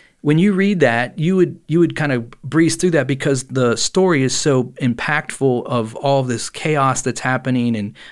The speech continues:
they're dragging these men in and out, and they're literally for two hours, they're like, they're pre-, they're screaming to that, uh, "Great is Diana, great is Diana," and all this stuff. But this city clerk who actually gets them quiet, he says something that's very profound, and he,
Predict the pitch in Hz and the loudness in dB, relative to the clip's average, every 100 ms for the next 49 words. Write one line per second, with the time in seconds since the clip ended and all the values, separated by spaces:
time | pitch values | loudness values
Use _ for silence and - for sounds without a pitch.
0 | - 110 - 143 135 135 127 120 123 135 | -8 -6 -2 0 0 2 0 0 0 0
1 | 127 120 123 123 120 113 101 101 - - | 0 0 0 0 0 0 -4 -8 -14 -20
2 | - 160 165 151 135 123 - 185 - 123 | -8 0 2 2 0 -6 -2 0 0 0
3 | 131 131 131 135 117 113 110 - - - | 0 0 -2 -2 -2 -2 -4 -8 -20 -6
4 | 123 110 - 139 139 127 113 - - 139 | -4 -4 -4 -6 -2 -2 0 -2 -2 2
5 | 147 139 127 - 117 110 107 - - - | 4 4 2 0 0 -2 -6 -18 -20 -18
6 | - 123 110 - 113 104 127 147 139 123 | -4 -2 0 -2 -4 -2 -2 0 0 -2
7 | 135 127 131 127 110 123 127 120 123 117 | -2 0 0 0 -2 -4 -2 -2 -2 -2
8 | 123 117 113 117 113 - 127 113 - - | -2 -2 -2 -2 -4 -4 -4 -4 -8 -20
9 | - _ - 131 - 139 160 175 - - | -20 _ -4 -4 -4 -2 0 0 -2 -4
10 | - - 175 151 - 175 131 143 131 131 | -6 0 0 0 0 0 0 2 0 2
11 | 131 123 135 - 120 113 - 143 131 113 | -2 0 -2 0 -2 -2 -2 0 0 -4
12 | - - 170 170 - 160 156 135 - 143 | -10 -8 -4 -2 -2 -2 -2 -2 -8 -8
13 | - 147 139 127 120 131 135 147 147 135 | -4 -2 0 -2 -2 -4 -2 -2 -2 -6
14 | 175 156 120 123 135 | -2 0 0 -2 -4